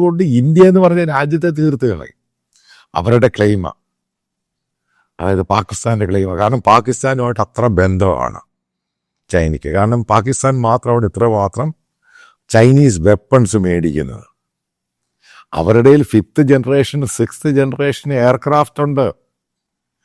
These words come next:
ചൈനയുടെ കയ്യിൽ ഈ സാധനം എല്ലാം അവർ പാകിസ്ഥാന് കൊടുക്കും.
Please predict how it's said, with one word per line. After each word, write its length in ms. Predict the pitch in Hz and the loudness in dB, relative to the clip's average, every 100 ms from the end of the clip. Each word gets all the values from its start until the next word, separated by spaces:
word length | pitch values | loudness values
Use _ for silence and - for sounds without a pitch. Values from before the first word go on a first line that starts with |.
| _ _ - | _ _ -6
ചൈനയുടെ 480 | 113 131 143 147 139 | 0 2 2 0 0
കയ്യിൽ 220 | 131 120 | 0 0
ഈ 80 | 113 143 104 | 0 0 2
സാധനം 420 | 123 147 156 147 | 2 4 2 0
എല്ലാം 180 | 143 160 | 0 0
അവർ 100 | 151 151 | 0 0
പാകിസ്ഥാന് 520 | 143 127 135 139 135 | -2 -4 -6 -6 -2
കൊടുക്കും. 320 | 127 113 85 | -2 -2 -6